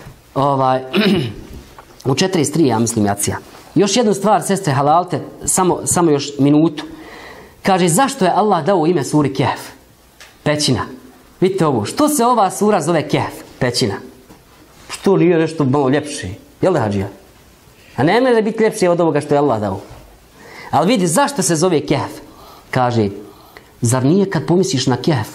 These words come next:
uzmete jeza? Ima tamo nekakvih škorpija, možda ima kakvih budala, možda ima svega tamo. Kud ćeš baš u pećinu? Kaže i učenjaci, Allah nam ovdje podcrtava da ono na što te Allah nasavjetuje,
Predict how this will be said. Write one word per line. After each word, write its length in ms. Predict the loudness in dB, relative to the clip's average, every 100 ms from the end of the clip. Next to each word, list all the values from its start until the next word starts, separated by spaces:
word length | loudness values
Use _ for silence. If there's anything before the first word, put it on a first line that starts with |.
| -8
uzmete 440 | -2 0 0 0 0
jeza? 360 | 2 0 -2 -8 -12 -20 -6
Ima 160 | -2 0
tamo 200 | 0 0
nekakvih 380 | 0 -2 -2 -4
škorpija, 520 | -2 -4 -2 -2 0
možda 220 | 0 2
ima 160 | 2 0
kakvih 300 | -2 -2 -2
budala, 540 | 0 0 0 0 -4 -10 -18 -8 0
možda 240 | 2 2
ima 220 | 2 2
svega 340 | 0 0 0 0
tamo. 300 | 0 -2 -6 -12 -20 -12 -2
Kud 100 | 0
ćeš 140 | 0
baš 200 | 0 0
u 100 | 0
pećinu? 340 | 0 -2 -2 -4 -6 -16 -18 -18 -14
Kaže 340 | -2 0 2 2
i 160 | 2
učenjaci, 580 | 2 2 2 2 -2 -6 -6 -10 -2
Allah 500 | 2 4 4 4 2
nam 180 | 0 0
ovdje 440 | 4 4 4 0 0
podcrtava 720 | -2 0 -2 2 2 2 2
da 180 | 0 2
ono 360 | 2 4 2
na 140 | 2 0
što 140 | 0
te 160 | 0 2
Allah 360 | 2 2 2 0
nasavjetuje, 840 | -2 2 2 2 0 0 0